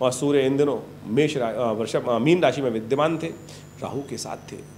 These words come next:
दशम भाव में विराजमान थे। दशम भाव सफलता का भाव माना जाता है, दशम भाव पिता का भाव माना जाता है, सम्मान का भाव माना जाता है। राहु के साथ वहाँ विराजमान होकर अनहोनी का योग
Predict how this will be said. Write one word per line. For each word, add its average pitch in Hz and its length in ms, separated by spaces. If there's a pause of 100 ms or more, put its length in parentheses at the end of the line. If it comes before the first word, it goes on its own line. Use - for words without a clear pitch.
दशम 123 280
भाव 113 200
में 156 120
विराजमान 110 400
थे। - 340 (340)
दशम 120 200
भाव 113 200
सफलता 135 420
का 135 100
भाव 120 180
माना 117 220
जाता 113 260
है, 120 140
दशम 127 280
भाव 127 200 (480)
पिता 156 180
का 156 120
भाव 139 160
माना 127 220
जाता 123 140
है, 127 60
सम्मान 139 400
का 147 80
भाव 120 220
माना 120 240
जाता 120 160
है। 117 60
राहु 123 220
के 143 200
साथ 147 260
वहाँ 139 200
विराजमान 131 500
होकर 131 340 (220)
अनहोनी 170 380
का 139 120
योग 120 240